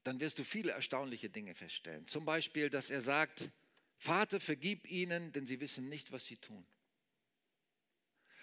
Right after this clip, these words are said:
Den Menschen, den römischen Soldaten und auch den gehässigen Pharisäern und Schriftgelehrten, die ihn, und das ganze Volk, die ihn da ans Kreuz genagelt haben, spricht er zu, Vater, vergib ihnen.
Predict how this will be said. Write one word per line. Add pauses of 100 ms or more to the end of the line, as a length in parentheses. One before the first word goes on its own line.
(500)
Den
Menschen,
den
römischen
Soldaten
und
auch
den
gehässigen
Pharisäern
und
Schriftgelehrten,
die
ihn, (300)
und
das
ganze
Volk,
die
ihn
da
ans
Kreuz
genagelt
haben, (380)
spricht
er
zu, (760)
Vater,
vergib
ihnen.